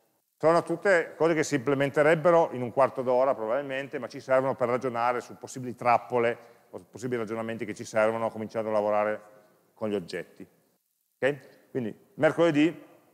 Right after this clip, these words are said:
cominceremo a fare questo esercizio qua e poi coglieremo l'occasione nella settimana prossima di vedere anche dei contenitori, delle strutture dati che non siano la lista. Perché finora di fatto abbiamo lavorato con liste,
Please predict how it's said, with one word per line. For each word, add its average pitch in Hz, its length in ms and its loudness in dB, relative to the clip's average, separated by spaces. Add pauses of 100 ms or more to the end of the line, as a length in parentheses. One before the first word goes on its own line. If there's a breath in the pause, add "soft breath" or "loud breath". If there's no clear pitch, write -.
(360)
cominceremo 135 520 0
a - 20 0
fare 135 220 4
questo 117 220 -10
esercizio 120 380 -10
qua - 680 -2 (480)
e 156 120 -4
poi 170 300 4
coglieremo 151 420 0
l'occasione 151 760 2
nella 113 180 -8
settimana 143 400 -2
prossima 151 680 2 (560)
di 127 220 -4
vedere 165 460 4
anche 156 340 0
dei 139 220 2
contenitori, 156 760 2
delle 123 140 -4
strutture 175 340 -2
dati 165 500 4 (540)
che 160 120 -4
non 151 100 -2
siano 156 260 -6
la 113 80 0
lista. 120 420 -6 (1160)
Perché 123 180 -6
finora 151 800 2
di 110 140 -10
fatto 131 300 2
abbiamo 117 200 0
lavorato 117 340 0
con 123 200 -8
liste, 147 640 -4